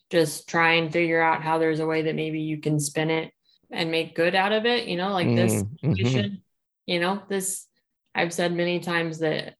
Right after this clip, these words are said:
Speaker 1: I wouldn't wish this, you know, what we're going through on anyone. And it's definitely not something that we would pick for ourselves, but
Speaker 2: Sure.
Speaker 1: we're just trying to do something, you know, to make, make good out of it what we can. And,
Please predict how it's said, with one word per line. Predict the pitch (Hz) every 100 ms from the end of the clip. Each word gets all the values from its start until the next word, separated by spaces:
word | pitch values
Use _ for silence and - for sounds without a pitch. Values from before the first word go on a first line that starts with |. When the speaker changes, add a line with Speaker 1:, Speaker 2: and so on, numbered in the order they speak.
| -
Speaker 1:
I | 165
wouldn't | 160 165 160 -
wish | 160 156 -
this, | 165 151 - - _ _ _ _ _
you | - 156
know, | 156
what | 160 151
we're | 160 156
going | 160 160
through | 156 170 165
on | 165 160
anyone. | 165 175 180 190 202 190
And | 160
it's | 156 151 -
definitely | 185 156 170 170
not | 165 160
something | 165 156 160
that | 160
we | 160
would | 156 156 147
pick | 160 160 - - - _ _ _
for | 175 165
ourselves, | 151 147 165 170 180 180
but | - 165
Speaker 2:
Sure. | 147
Speaker 1:
we're | 160
just | 156 - -
trying | 165 165 165
to | 165
do | 165 160
something, | 165 160 156 160 165 - _ _ -
you | 165 160
know, | 160 160
to | 156
make, | 156 156 147 - _ _ _ _
make | - 170 160 - _ _
good | 170
out | 165 165
of | 170
it | 170 170
what | 170 165
we | 165
can. | 151 156 170 196 214 214 - - _
And, | - 156 156 156